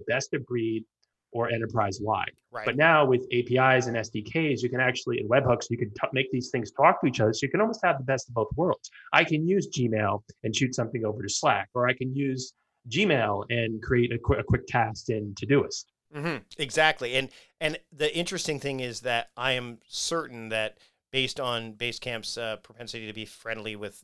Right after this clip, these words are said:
Speaker 2: developers, that you're gonna see some of those things kinda happen as well. I don't know how that's gonna look yet, but I'm very curious. And that to me is worth, I mean, when I saw it, and, and again, I've been using it sporadically. I was using Hey sporadically 'cause I was still trying to figure out, okay, what email do, address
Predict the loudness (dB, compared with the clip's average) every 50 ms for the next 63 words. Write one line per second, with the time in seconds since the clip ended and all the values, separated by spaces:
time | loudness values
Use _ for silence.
0 | _ -12 -6 -4 -4 -4 -4 -6 -10 -12 -14 -12 -12 -12 -12 -12 -12 -12 -10 -10
1 | -10 -10 -10 -10 -12 -12 -10 -10 -10 -10 -10 -8 -10 -10 -10 -12 -12 -12 -12 -14
2 | -12 -10 -10 -8 -8 -10 -10 -12 -12 -12 -8 -8 -8 -8 -10 -14 -14 -12 -10 -10
3 | -10 -8 -6 -6 -6 -6 -6 -8 -6 -4 -2 -2 -4 -6 _ _ _ _ _ _
4 | -6 -4 -2 -2 -2 -2 -4 -4 -4 -2 0 0 -2 -2 0 0 -2 -2 -2 -2
5 | -2 -2 -2 -2 -4 -8 _ _ _ _ _ _ _ _ _ _ _ -4 -4 -2
6 | 0 2 2 2 2 2 -2 -8 -12 -8 -4 -2 -2 -2 -4 -6 -10 -12 -14 -14
7 | -14 -12 -12 -12 -12 -12 -12 -8 -4 0 0 0 0 -2 -6 _ _ _ _ -14
8 | -12 -10 -8 -8 -6 -6 -6 -6 -6 -6 -8 -8 -12 -16 -14 -10 -10 -10 -10 -12
9 | -16 _ _ _ _ _ _ _ _ _ -12 -8 -6 -4 -2 0 0 0 -2 -2
10 | -2 0 2 2 2 2 0 -2 -4 -4 -6 -6 -6 -4 -2 -4 -4 -4 -4 -6
11 | -6 -6 -6 -10 -10 -8 -8 -6 -6 -6 -6 -6 -8 -6 -4 0 2 2 2 2
12 | 0 -2 -6 -8 -8 -8 -6 -6 -6 -6 -6 -8 -8 -8 -6 -6 -6 -6 -6 -10
13 | -12 -6 -2 -2 0 -2 -2 -4 -10 -12 -10 -8 -6 -4 -4 -4 -4 -4 -6 -6
14 | -4 -4 -4 -4 -4 -4 -4 -4 -6 -6 -6 -6 -4 -4 -4 -4 -2 -2 -2 -2
15 | -2 -2 -6 -8 -10 -10 -10 -8 -6 -4 -4 -4 -4 -6